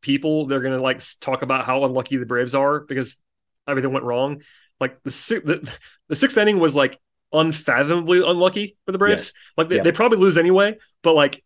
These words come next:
Speaker 1: the sequence that happened, and we'll get to it with Iglesias and everything, was, like, the most unlucky thing you'll ever see about, like, a four or five batter stretch. And that was, this is also part of that too. It wasn't quite as bad as that, but, like,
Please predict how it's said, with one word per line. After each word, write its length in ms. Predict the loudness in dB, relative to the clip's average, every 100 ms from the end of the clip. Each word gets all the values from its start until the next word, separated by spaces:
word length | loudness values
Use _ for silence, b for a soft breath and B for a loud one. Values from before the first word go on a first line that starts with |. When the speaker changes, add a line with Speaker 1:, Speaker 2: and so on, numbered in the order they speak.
| -6
Speaker 1:
the 80 | -2
sequence 380 | 0 2 2
that 100 | 2
happened, 300 | 0 0 0
and 60 | -2
we'll 100 | -2
get 200 | -2 -2
to 120 | -4
it 60 | -2
with 100 | -4
Iglesias 560 | -2 -2 -2 0 -4 -2
and 80 |
everything, 320 | -4 -4 -8 -8
was, 160 | -6
like, 240 | -4 -6 -10 _ _ _
the 180 | -2 0
most 220 | 4 2
unlucky 320 | 2 0 -2 -4
thing 240 | -6 -4
you'll 160 | -2 -2
ever 120 | -4
see 340 | -6 -6 -8 -8
about, 300 | -4 -4 -2
like, 120 | -4 -6
a 60 |
four 200 | -6 -6
or 40 | -2
five 220 | -2 0
batter 160 | -2
stretch. 420 | -2 -2 -2 -4 -10 B B
And 140 | 0
that 140 | 2 4
was, 180 | 2 0
this 160 | -2
is 80 | 0
also 320 | 0 2 0
part 260 | 0 2 4
of 40 |
that 160 | 4 2
too. 100 | 0
It 80 | 2
wasn't 220 | 0 0
quite 160 | -2
as 80 | 0
bad 180 | 0 -2
as 80 | 0
that, 260 | 0 0
but, 80 | -2
like, 200 | -4 -4